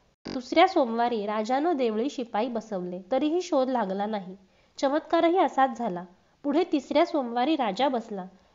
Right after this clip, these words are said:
म्हातारीच्या वेळेस गाभारा भरला. राजानं तिचा हात धरला. म्हातारी घाबरून गेली.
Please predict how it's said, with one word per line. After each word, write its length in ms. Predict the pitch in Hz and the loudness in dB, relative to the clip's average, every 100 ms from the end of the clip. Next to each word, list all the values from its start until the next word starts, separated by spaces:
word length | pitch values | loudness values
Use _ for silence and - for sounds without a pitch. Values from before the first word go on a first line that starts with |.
| _ | _
म्हातारीच्या 600 | 247 269 285 330 339 381 | -6 0 2 4 4 4
वेळेस 320 | 330 240 285 247 | 4 4 2 4
गाभारा 440 | 226 220 240 247 | 2 2 2 0
भरला. 360 | 226 202 180 180 - _ _ | 0 -4 -4 -8 -16 _ _
राजानं 400 | 226 240 254 320 381 | 2 4 4 4 2
तिचा 220 | 285 320 | 0 0
हात 180 | 277 254 | 0 0
धरला. 440 | 226 254 226 208 170 - _ _ | 0 0 0 -2 -6 -14 _ _
म्हातारी 360 | 240 240 262 339 | -8 4 4 4
घाबरून 420 | 294 214 233 294 | 2 0 0 0
गेली. 300 | 240 180 | -2 -2